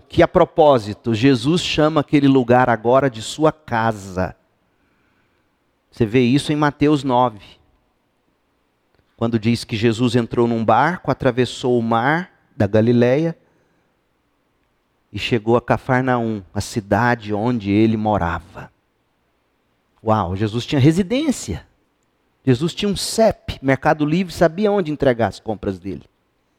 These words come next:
E era num lugar terrível chamado Cafarnaum. Porque era ali que ele deveria brilhar como luz.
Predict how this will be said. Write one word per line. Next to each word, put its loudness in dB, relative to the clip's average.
E 4
era 2
num 0
lugar 4
terrível 2
chamado 0
Cafarnaum. 0
Porque -2
era 4
ali 0
que 0
ele 2
deveria 2
brilhar 4
como 0
luz. 0